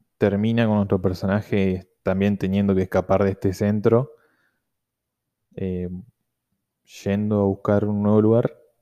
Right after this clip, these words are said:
para sentarse. Esto, estoy teniendo dudas ahora si esto ya ocurre en el principio de la segunda o si es en el final de la primera.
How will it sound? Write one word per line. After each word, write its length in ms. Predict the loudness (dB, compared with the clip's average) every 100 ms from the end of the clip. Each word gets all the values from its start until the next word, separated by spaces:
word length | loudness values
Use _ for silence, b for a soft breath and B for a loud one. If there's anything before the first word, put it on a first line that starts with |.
| _ _ -4
para 400 | 0 2 0 0
sentarse. 760 | -4 -2 0 -2 -2 -4 -4 _ _ -8
Esto, 1040 | -8 -2 0 2 2 0 0 -4 -6 -12 _ _ _ _ _ _ _ _ _ -12
estoy 180 | -4 -2
teniendo 320 | 0 0 2
dudas 280 | 4 4 4
ahora 320 | 0 0 0
si 180 | -4 -8
esto 180 | -6 -6
ya 140 | -4
ocurre 300 | -4 -2 -2
en 60 | -2
el 60 |
principio 320 | -4 -6 -2
de 60 | -2
la 40 |
segunda 540 | -2 -2 -2 -2 -2 -2
o 120 | -4
si 240 | -4 -4
es 80 | -4
en 80 | -2
el 120 | -4
final 220 | -4 -4 -2
de 60 |
la 100 | -4
primera. 400 | -4 -2 0 0